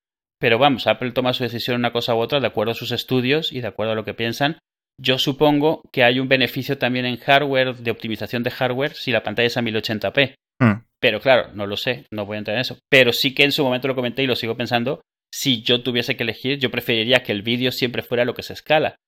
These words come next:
Speaker 1: Sobre todo porque a esas resoluciones y a esas densidades, considerando además el típico vídeo que la mayoría de la gente ve,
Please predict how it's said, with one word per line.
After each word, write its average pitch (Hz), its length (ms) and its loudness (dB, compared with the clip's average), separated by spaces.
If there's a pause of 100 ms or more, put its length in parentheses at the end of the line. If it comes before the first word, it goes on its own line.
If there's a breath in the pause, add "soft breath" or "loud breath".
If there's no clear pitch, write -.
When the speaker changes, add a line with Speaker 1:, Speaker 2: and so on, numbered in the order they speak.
(180)
Speaker 1:
Sobre 117 200 2
todo 160 120 6
porque 131 220 0
a - 0 -
esas 156 180 0
resoluciones 147 800 0
y 104 160 -6
a - 60 2
esas 120 260 0
densidades, 123 420 2
considerando 117 400 2
además 131 300 2
el 107 100 -4
típico 127 380 0
vídeo 127 320 2
que 104 80 -6
la 98 100 0
mayoría 101 280 -2
de - 20 2
la 120 80 0
gente 120 280 0
ve, 113 220 0